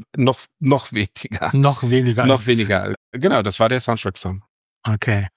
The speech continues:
Speaker 1: Das wäre meine letzte.
Speaker 2: Okay.
Speaker 1: Irgendwie muss ich dann auf zehn gekommen sein.
Speaker 2: Ja, das fummeln wir dann gleich nochmal aus, wenn wir die Spotify-Liste zusammen
Speaker 1: Ja.
Speaker 2: brezeln.
Speaker 1: Genau.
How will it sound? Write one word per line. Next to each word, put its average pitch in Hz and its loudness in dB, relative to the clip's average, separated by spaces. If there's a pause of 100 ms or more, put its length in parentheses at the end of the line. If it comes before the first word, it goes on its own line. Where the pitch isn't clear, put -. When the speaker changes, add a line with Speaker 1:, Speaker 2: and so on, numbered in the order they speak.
(160)
Speaker 1:
Das 104 -2
wäre 101 0
meine 92 0
letzte. 87 -6 (1080)
Speaker 2:
Okay. 131 0 (960)
Speaker 1:
Irgendwie 156 4
muss 135 2
ich 123 -6
dann 123 2
auf 113 0
zehn 104 0
gekommen 92 -4
sein. 90 -8 (720)
Speaker 2:
Ja, 135 4
das 120 -4
fummeln 151 0
wir 135 2
dann 131 2
gleich 127 2
nochmal 127 0
aus, - -2
wenn 123 0
wir 120 0
die 117 -4 (180)
Spotify-Liste 113 -2
zusammen 110 2
Speaker 1:
Ja. 98 4
Speaker 2:
brezeln. 104 -2 (140)
Speaker 1:
Genau. 101 -2